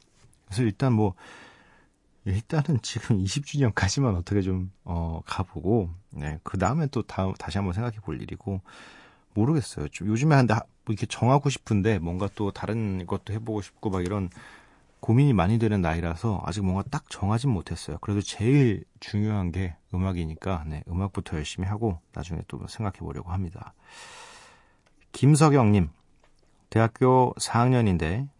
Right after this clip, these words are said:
과제에 찌들어 사느라 매일 밤 잠을 못 자고 있어요. 학년이 올라갈수록 한가해겠지, 한가해지겠지라고 생각하며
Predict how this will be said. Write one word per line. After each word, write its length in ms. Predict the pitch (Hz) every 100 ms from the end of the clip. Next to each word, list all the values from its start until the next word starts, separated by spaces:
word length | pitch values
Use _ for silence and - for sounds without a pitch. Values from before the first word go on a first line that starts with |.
| -
과제에 340 | 95 98 107
찌들어 380 | - 135 135 127
사느라 560 | - 98 92 95 78 - -
매일 240 | 98 101
밤 320 | - 104 90
잠을 240 | 82 - 110
못 160 | 92
자고 240 | - 92 87
있어요. 480 | - - 65 - - _ - - - - -
학년이 320 | 156 160 170
올라갈수록 760 | 127 113 120 117 - 127 110 -
한가해겠지, 840 | - 135 135 131 120 113 - 117 110
한가해지겠지라고 1120 | 107 104 - 139 135 110 104 101 - 101 95
생각하며 640 | 95 117 - 110 82 92